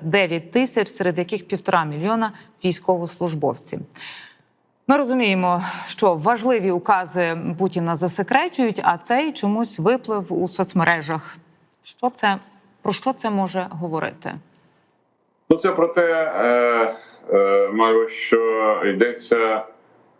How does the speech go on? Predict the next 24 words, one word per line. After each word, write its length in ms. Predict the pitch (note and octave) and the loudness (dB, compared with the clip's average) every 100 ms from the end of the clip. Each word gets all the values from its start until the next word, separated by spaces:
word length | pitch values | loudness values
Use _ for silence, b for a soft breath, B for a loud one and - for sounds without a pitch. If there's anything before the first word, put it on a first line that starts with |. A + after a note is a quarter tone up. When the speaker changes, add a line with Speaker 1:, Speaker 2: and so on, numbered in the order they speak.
| _ | _
Speaker 2:
про 380 | G#2 G#2+ A2 G#2 | 0 2 2 0
продовження 1200 | - A2+ A2 A#2+ A2 A2 G#2+ G#2 G#2 G2+ G2 G2 | 0 0 2 2 2 0 0 2 2 4 0 -2
залякування 1120 | F#2+ G2 G2+ G#2+ G#2+ G#2 G2 G2 F#2+ F#2 F2+ | 0 2 2 2 0 0 0 0 2 2 2
з 40 | E2 | -2
боку, 800 | D#2+ G2+ - F2+ F2+ F2 E2+ E2 | 0 0 0 -2 2 4 4 2
е, 280 | E2+ - - | 0 2 0
Путіна 480 | - A#2 G2+ G2 E2+ | 0 2 2 2 2
і 100 | F2 | 0
його 260 | F2 F#2 | 2 2
режиму, 880 | F2+ - G2 G2+ F#2+ F#2 F2+ E2+ - | 0 -2 -2 2 2 4 2 0 -2
е, 560 | E2+ E2 E2 E2 D#2+ D#2 - _ _ _ - | 0 2 2 2 0 -2 -10 _ _ _ -2
Заходу, 1000 | D#2+ G#2 A#2+ - A2 G2 G2+ G2 F#2+ F#2 E2 D2 | 2 2 0 -2 -2 2 2 4 2 0 -2 -2
наших 340 | F2+ F#2 - - | 2 2 0 -4
партнерів 640 | - - F#2 G2 F#2+ F#2 E2 | 0 0 2 2 2 0 -2
і 80 | |
союзників. 720 | E2+ F2+ D#2+ D#2 D2+ - E2 - - b b b b b F2 | 0 0 0 -2 -10 -8 -8 -8 -14 b b b b b 0
Е, 380 | E2+ F2 F2 E2+ | 2 2 2 2
бачите, 460 | A2 B2 A2+ G#2+ | 0 0 0 2
е, 720 | G2+ F#2+ F#2 - - E2+ F2 | 2 2 0 -2 -2 2 2
з 80 | F2+ | 2
одного 360 | G2+ B2+ B2 G2 | 2 2 2 2
боку 560 | G#2+ G#2+ G2+ G2 F#2 - | 0 0 0 2 2 0
починають 580 | - F#2+ G2 G2 F#2 F2 | 0 2 4 2 0 2
говорити 640 | F2+ F#2 F#2 F2+ E2+ | 2 2 0 0 0